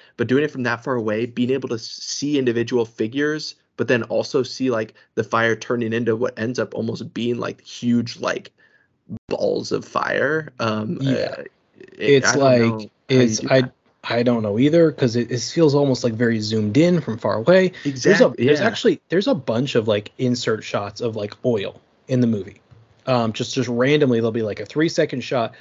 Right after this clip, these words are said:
Speaker 2: of just guys covered head to toe in oil or an
Speaker 1: Yeah.
Speaker 2: oil well or an oil burst, and then it just cuts to another scene. And it, it doesn't, it's, it's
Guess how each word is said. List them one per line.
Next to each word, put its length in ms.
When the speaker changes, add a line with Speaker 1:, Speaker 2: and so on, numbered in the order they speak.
Speaker 2:
of 140
just 260
guys 340
covered 320
head 160
to 60
toe 280
in 120
oil 540
or 240
an 60
Speaker 1:
Yeah. 100
Speaker 2:
oil 360
well 240
or 80
an 80
oil 380
burst, 420
and 120
then 80
it 20
just 160
cuts 220
to 80
another 140
scene. 340
And 180
it, 160
it 140
doesn't, 500
it's, 380
it's 540